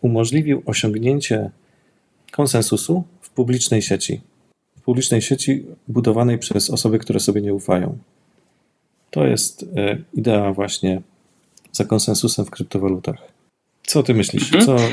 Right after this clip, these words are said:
Speaker 1: jak ci
Speaker 2: Y,
Speaker 1: odpowiada?
Speaker 2: okej, to, to, to, y, to, okej, ym, to rzeczywiście, y, wyjaśnia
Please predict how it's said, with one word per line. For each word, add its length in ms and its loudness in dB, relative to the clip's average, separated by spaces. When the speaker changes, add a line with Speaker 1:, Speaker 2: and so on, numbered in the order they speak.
Speaker 1:
jak 160 2
ci 100 4
Speaker 2:
Y, 20 6
Speaker 1:
odpowiada? 180 0
Speaker 2:
okej, 380 2
to, 260 0
to, 380 -2
to, 320 -2
y, 140 0
to, 220 2
okej, 360 0
ym, 400 2
to 380 2
rzeczywiście, 800 0
y, 580 -2
wyjaśnia 880 2